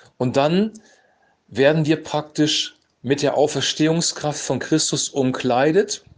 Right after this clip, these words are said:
Der Heilige Geist lebt in uns, Christus in uns ist die Hoffnung der Herrlichkeit, aber wir werden auch wie mit einem neuen Gewand bekleidet.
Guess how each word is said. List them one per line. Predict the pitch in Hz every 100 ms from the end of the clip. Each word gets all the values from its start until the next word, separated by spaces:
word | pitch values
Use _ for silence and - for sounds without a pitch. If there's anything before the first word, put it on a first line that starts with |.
| _ _ _ _ _ - -
Der | 123 117
Heilige | 135 135 131
Geist | 127 151 165 -
lebt | 123 135 127
in | 117
uns, | 151 180 -
Christus | - 143 - 139
in | 135
uns | 131 139 - - - - -
ist | - 117
die |
Hoffnung | 135 131 123
der | 113
Herrlichkeit, | 110 139 143 - 135 135
aber | 123 127 123
wir | 120
werden | 131 143 147
auch | 127 135 - - - - - -
wie | 135
mit | 156 151
einem | 139 139
neuen | 127 135 151 139
Gewand | 131 123 135 131
bekleidet. | 135 - 123 123 113 98